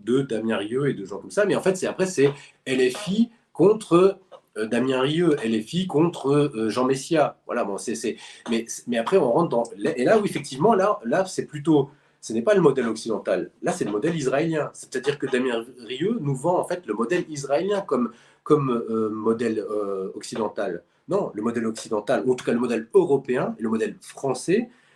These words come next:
c'est le droit romain, c'est l'État. Voilà, c'est l'État qui fait, euh, le politique, c'est l'État qui a la, le monopole de la, de la, de la violence, euh, légitime. Et là, on va vers une dissé-,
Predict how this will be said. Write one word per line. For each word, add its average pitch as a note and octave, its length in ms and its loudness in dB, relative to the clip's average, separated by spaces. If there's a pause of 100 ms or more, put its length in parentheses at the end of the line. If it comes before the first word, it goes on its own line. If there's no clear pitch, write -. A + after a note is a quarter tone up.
(100)
c'est A3 480 0 (100)
le A2+ 140 -2
droit A#2 220 2
romain, F3 400 4 (200)
c'est F#3 400 0
l'État. C#3+ 520 0 (220)
Voilà, - 160 -10
c'est A2+ 100 -4
l'État B2+ 300 0
qui D#3 140 -8
fait, G#3+ 460 2 (300)
euh, A2 140 0
le A2 140 -2
politique, C#3+ 340 -2
c'est B2 140 2
l'État A2 280 2
qui F#3 140 0
a A2 60 4
la, G#2+ 120 0
le A2 260 0
monopole A2+ 680 2
de A2 160 0
la, F#2+ 440 0
de F#2 140 -8
la, F2 200 -6 (480)
de G2 80 -20
la F#2 160 -20
violence, D#3 500 2
euh, A#2 240 0
légitime. C#3+ 560 -4 (360)
Et A#2+ 220 2 (120)
là, D3 180 4
on A#2+ 80 2
va D#3 140 4
vers C3+ 140 2
une A#2+ 180 -2
dissé-, E3 320 -2